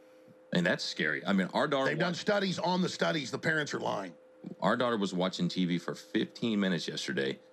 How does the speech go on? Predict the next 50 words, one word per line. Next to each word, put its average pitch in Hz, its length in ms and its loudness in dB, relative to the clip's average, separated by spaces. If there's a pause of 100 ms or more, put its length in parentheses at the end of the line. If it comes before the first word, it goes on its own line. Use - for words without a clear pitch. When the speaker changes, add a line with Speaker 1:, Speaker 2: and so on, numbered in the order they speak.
(100)
Speaker 1:
and 85 120 2
that 95 100 2
was 85 100 -2
the 78 80 -6
first 107 260 0
time 101 160 0
she 104 140 -2
ever 95 120 0
watched - 320 0
it. - 140 -8 (220)
She 123 220 0
was 98 180 0
in 82 80 0
a 71 40 -6
trance, 127 680 -2 (540)
and 98 140 0
for 95 140 0
a 85 40 -2
second 147 340 -2
there, 101 220 0
I 95 200 -2
kind 135 400 -2
of 127 80 -2
felt 120 280 -2
like 98 200 -4
what 104 260 2
it 92 140 -2
must 101 400 2
be 110 140 2
like 90 340 -2
whenever 85 260 0
you 82 160 0
over-vaccinate 85 680 0
your 73 120 -2
kid 73 320 0
and 73 120 -6
you 73 80 -4
come 82 240 0
home 73 300 -2 (380)
and 80 240 0
they're 82 100 2
not 76 240 -4
quite 76 300 -2
normal. 69 440 -2
And 87 140 2
I, 87 120 0
that's 90 340 -2
the 87 80 -2
kind 90 200 0
of 82 120 -2